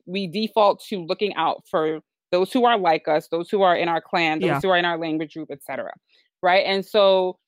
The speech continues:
Speaker 1: because of the numbers game, because of the domination of Nigerians, because of the educational access, because of the, the social class and the cultural sort of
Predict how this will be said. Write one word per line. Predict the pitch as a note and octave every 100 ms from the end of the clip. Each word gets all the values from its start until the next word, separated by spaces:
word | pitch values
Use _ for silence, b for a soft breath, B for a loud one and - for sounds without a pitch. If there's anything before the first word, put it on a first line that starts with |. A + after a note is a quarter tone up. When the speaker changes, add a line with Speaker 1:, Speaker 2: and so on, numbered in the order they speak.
| -
Speaker 1:
because | A#3 D4
of | F4+
the | C#4
numbers | G#3 F3+ F3+ F3+
game, | E3+ E3+
because | E3+ G#3
of | A3+
the |
domination | G3 F3 F3 F3 D#3+ - E3
of | D#3
Nigerians, | D#3 D3+ D#3
because | D3+ D#3 F3+
of |
the | F#3
educational | E3+ E3 E3+ D3+ D#3
access, | C#3 D3 D3
because | D#3 F3
of | F3
the, | E3 D#3
the | D3+ D#3
social | - F3 F3+ D#3
class | D#3+ D3+ D3+ D#3+ - _ _
and | - D#3+
the |
cultural | E3 - F#3+ F#3+ G#3+ F#3+ F3 E3 D#3 D3+
sort | - F3
of | D#3+ D3+ C#3+